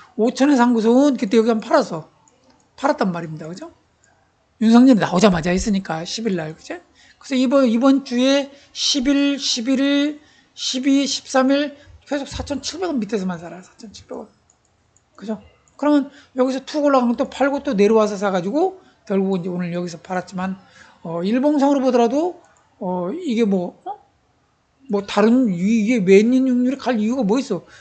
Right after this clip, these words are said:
적자 기업인데. 적자 기업인데 갈 이유가 없어. 그런데 여기서 이제 사천칠백 원 이하에 샀으니까 지금도 사천칠백 원 밑에서만 떨어지면 사면 돼요. 근데 가격을 한번 딱 정해줄 때는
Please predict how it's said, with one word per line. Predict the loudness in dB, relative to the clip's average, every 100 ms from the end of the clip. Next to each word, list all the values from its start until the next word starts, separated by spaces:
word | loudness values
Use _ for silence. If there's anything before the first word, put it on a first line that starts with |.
| -20 -4
적자 | -4 2 4
기업인데. | 4 0 -4 -10 -16 _ _ _ _ _ _
적자 | -6 2 2
기업인데 | 4 0
갈 | -2 0
이유가 | 0 0 -2
없어. | -4 -8 -12 -16 _ _ _
그런데 | -2 0 4 2 0 -8 _ -6
여기서 | -4 -2
이제 | -4 -6
사천칠백 | -10 -10 -12 -12 -12 -6 -4
원 | -2
이하에 | -2 -4
샀으니까 | -4 -10 -10 -14 -4 -4 -4 -18 -20 -10
지금도 | -4 -2 -4
사천칠백 | -6 -12 -12 -10 -10 -6 -4
원 | -4
밑에서만 | -4 -4 0 -2
떨어지면 | 0 -2 -2 -4 -8 _ _
사면 | -8 -2 -2
돼요. | -2 -6 -12 _ _ _ _
근데 | -2
가격을 | 0 0 2 0
한번 | 0 -2 -2
딱 | -6 -6
정해줄 | -4 -4 -2 -4
때는 | -2 -2 -2